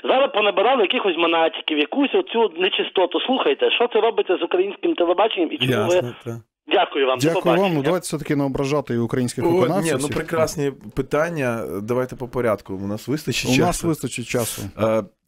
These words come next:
Speaker 2: е, так.
Speaker 3: Про
Speaker 2: Е,
Speaker 3: російськомовність було перше
Speaker 2: про
Speaker 3: запитання.
Speaker 2: російськомовність. Так, це дуже цікаво, і навіть для мене, е, була, е,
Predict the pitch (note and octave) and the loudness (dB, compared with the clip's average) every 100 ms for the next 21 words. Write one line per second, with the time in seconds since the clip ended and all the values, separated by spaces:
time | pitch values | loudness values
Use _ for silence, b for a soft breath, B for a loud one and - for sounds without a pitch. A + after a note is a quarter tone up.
0 | _ A2+ A2+ A2 G#2+ G#2 - A#2 F2+ - | _ -4 -2 0 -2 -4 -2 -2 -2 -8
1 | - C3 C#3+ D#3 E3 - D#3 C#3+ A#2+ A2 | -8 0 0 0 -4 -4 -2 0 0 0
2 | A2+ - A#2+ D3 D#3+ - C#3 E3 F#3+ D3+ | -2 -2 -2 -2 -2 -2 -2 0 0 0
3 | B2 A2+ F#3+ E3+ - - E3+ C#3+ G3+ G3+ | -2 -4 -2 -2 -2 -4 -6 -4 -4 -2
4 | - G3 G3 F3 E3 C3+ B2 C3+ C#3+ D3+ | -4 -4 0 0 -2 -4 -4 -2 -2 -2
5 | D3 C#3+ C3+ D3+ F#3+ D3 A#2 G#2+ E2+ F#2 | -2 -2 -2 -2 -2 -2 -2 -2 -2 -2
6 | G#2 G#2 G#2+ G#2 G#2 G2+ G2+ G#2+ B2+ B2+ | 0 2 2 2 2 0 -2 0 2 2
7 | A#2+ A2 C#2 F#2+ G#2 | 2 0 -2 -4 -4